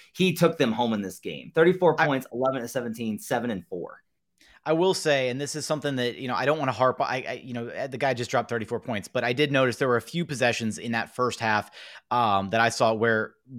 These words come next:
Speaker 2: when they, when the Pistons got LaVine and Vooch in the action defensively, like, it didn't look great. So I think that's gonna be maybe a potential weak spot that teams are gonna look to exploit, is if they can get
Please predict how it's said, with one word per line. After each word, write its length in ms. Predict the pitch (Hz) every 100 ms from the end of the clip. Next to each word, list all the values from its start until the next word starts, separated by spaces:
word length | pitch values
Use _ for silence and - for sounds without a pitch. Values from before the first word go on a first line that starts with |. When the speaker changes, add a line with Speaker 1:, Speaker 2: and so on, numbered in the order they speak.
| -
Speaker 2:
when 300 | 131 131 139
they, 160 | 135 135
when 180 | 131
the 80 | 123
Pistons 380 | 117 165 160 110
got 320 | 123 120 117 - - -
LaVine 600 | 117 107 135 135 127 -
and 280 | 117 117 113
Vooch 380 | 101 123 117 - 120
in 140 | 117
the 120 | 110
action 680 | 104 113 - 120 110 110 - -
defensively, 800 | 110 - 120 127 135 147 156 -
like, 320 | 110 104 98 - _ -
it 180 | 120 104
didn't 280 | 143 135 120
look 280 | 113 92
great. 360 | 85 90 - - - - -
So 420 | - 135 123 117 -
I 120 | 120
think 160 | 131 123
that's 240 | 123 -
gonna 160 | 131 113
be 240 | 120 117
maybe 320 | 104 113 113
a 40 | 101
potential 380 | 107 123 104
weak 240 | 95 117 -
spot 360 | - 113 101
that 100 | 104
teams 260 | - 117 104
are 60 | 107
gonna 120 | 104
look 220 | 113 -
to 100 | 107
exploit, 500 | 95 - 120 117 104
is 140 | 95
if 120 | 90 85
they 140 | 110
can 140 | 113
get 280 | 101 113 -